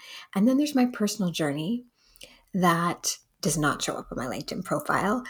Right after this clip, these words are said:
but it very much makes me who I am. It has made me who I am. And if we were gonna s-,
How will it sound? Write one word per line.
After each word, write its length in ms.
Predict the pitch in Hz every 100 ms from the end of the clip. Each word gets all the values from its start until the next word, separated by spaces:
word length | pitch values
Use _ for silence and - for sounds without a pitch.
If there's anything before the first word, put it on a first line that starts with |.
| - -
but 200 | 156 147
it 140 | 151 -
very 580 | 170 160 180 175 160 160
much 540 | 156 147 - - - -
makes 360 | 170 151 - 165
me 140 | 139
who 180 | 143 123
I 80 | 113
am. 360 | 117 - - _ -
It 140 | 175 170
has 320 | - 170 160
made 320 | 170 165 151
me 160 | 147 147
who 180 | 143 143
I 80 | -
am. 360 | - 208 202 - - - - - - - -
And 680 | 190 165 160 156 151 165 - - _ _ _ _ _ _ _ _ -
if 200 | 220 -
we 120 | 170
were 80 | 180
gonna 140 | 208
s-, 220 | 208 208